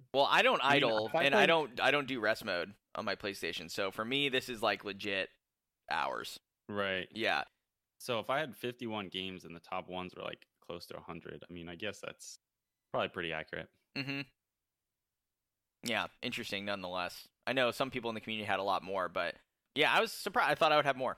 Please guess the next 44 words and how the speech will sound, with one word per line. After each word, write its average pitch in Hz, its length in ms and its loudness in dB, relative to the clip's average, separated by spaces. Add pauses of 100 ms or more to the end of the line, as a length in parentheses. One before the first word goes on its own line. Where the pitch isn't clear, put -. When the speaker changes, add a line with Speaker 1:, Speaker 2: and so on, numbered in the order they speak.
(140)
Speaker 1:
honestly. 95 300 -6 (280)
Thought 95 100 -2
I - 40 -2
would 98 80 -4
have 95 100 -4
more. 90 200 -6 (540)
Um, 143 420 6
there's 170 200 2
the 175 140 2
hours 202 220 6
played 196 220 -2
locally 160 420 0
versus 139 320 -4
online. 127 540 2
I 104 60 2
don't 113 100 0
know 110 60 -2
if - 80 -6
you 110 60 -4
guys 104 260 0 (120)
have 107 220 0
that 98 160 2
one, 95 220 -4
so 104 120 -10
we 101 80 -10
can 98 100 -12
skip - 260 -6
it 82 80 -4
if 76 140 -10
needed. 76 320 -6 (520)
Speaker 2:
Mm-hmm. 95 200 -8 (240)
Speaker 1:
Uh, 107 60 -4
Speaker 2:
I 98 420 -2
didn't 90 200 -6 (540)
bring - 180 -14
that 82 120 -14
up. - 140 -10
It's 98 120 -8
like, 107 140 -2
wa-, 95 220 -2
I 98 80 -2
have, 95 100 -4
like, 98 140 -6
a, 98 40 -6